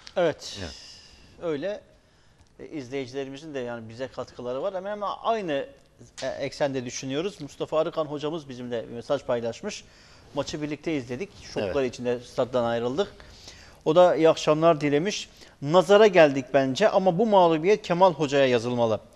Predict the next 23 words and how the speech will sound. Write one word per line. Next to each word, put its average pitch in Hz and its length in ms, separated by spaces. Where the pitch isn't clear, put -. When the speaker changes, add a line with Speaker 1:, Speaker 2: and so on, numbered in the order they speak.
Speaker 1:
Lider 196 320
evinde 202 460
bir 220 100
sıfır 196 280
öne 185 200
geçip 170 380
iki 196 240
dakika 180 360
iki 185 300
gol 180 220
yeme. 156 460
Lider 151 260
evinde 156 380
dört 190 220
gol 233 140
yemez. 156 600
Bu 220 100
mağlubiyet 175 580
ayağımızın 160 460
sağlam 185 460
yere 175 260
basması 160 580
lazım. 139 380